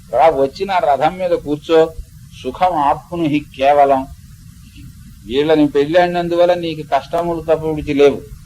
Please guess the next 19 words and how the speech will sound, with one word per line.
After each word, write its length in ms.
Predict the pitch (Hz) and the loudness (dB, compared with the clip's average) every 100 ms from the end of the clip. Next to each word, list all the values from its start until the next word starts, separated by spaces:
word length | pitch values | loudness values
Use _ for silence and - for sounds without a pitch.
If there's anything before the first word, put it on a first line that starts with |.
| - - - | -20 -18 -4
నా 140 | 147 | 2
రథం 260 | 165 151 175 | 4 4 4
ఎక్కి 280 | 202 - 202 | 2 2 -2
నాతోటి 400 | 180 175 196 185 | 0 2 2 0
వచ్చావంటే 540 | - 196 190 185 196 | 0 2 2 0 -4
కేవలం 760 | 160 127 165 202 233 240 247 214 | -6 -6 -2 2 6 6 4 0
సుఖం 220 | 208 190 | -2 0
ఆప్నుహి, 600 | 214 190 185 190 131 110 90 - - | 2 2 -2 -6 -8 -8 -12 -16 -10
ఇక 100 | 147 | -6
నీకు 240 | 185 180 160 | -4 -4 -8
సుఖం 380 | 151 143 202 | -8 -2 0
తప్ప 240 | 214 190 190 | 2 2 0
విడిచి 400 | 185 180 202 220 - - 117 | -4 -4 -8 -12 -14 -18 -6
మరొకటి 480 | 131 131 127 117 113 | 0 2 2 0 -4
ఉండదు. 300 | 98 95 - - - - - - - - - - | -8 -10 -14 -18 -20 -20 -20 -20 -20 -20 -20 -20
ఒక్కొక్కటి 480 | - 127 120 131 117 | -14 -8 -8 -6 -10
దురహంకారం 880 | 104 92 117 139 165 170 156 156 135 | -10 -8 -6 -4 -4 -6 -4 -4 -4
ఎలా 240 | 110 117 | -2 -2
ఉంటుందంటే, 760 | 135 120 117 110 101 90 107 143 | -2 -6 -8 -8 -8 -6 -6 -6